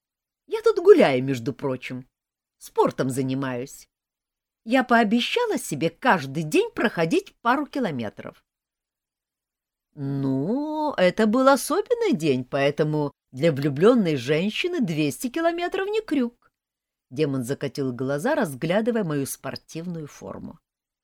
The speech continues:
«А ты, как я понимаю, таксуешь? В свободное от работы время?»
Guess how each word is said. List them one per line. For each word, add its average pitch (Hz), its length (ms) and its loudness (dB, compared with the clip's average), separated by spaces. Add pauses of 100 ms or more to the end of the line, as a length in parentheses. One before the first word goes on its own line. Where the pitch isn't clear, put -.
(420)
«А 220 180 0
ты, 196 300 -4
как - 300 -4
я 269 80 2
понимаю, 302 640 2
таксуешь? - 960 -4 (420)
В - 40 -20
свободное 190 720 4
от 233 240 0
работы 254 420 0
время?» 359 520 -2